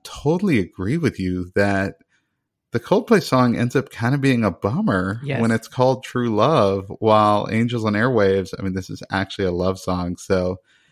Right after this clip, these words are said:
Speaker 1: you know, I didn't appreciate being tricked by Chris Martin. And so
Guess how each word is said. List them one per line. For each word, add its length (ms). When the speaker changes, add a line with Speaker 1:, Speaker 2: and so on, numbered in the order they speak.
Speaker 1:
you 140
know, 180
I 120
didn't 320
appreciate 580
being 240
tricked 280
by 140
Chris 300
Martin. 580
And 240
so 460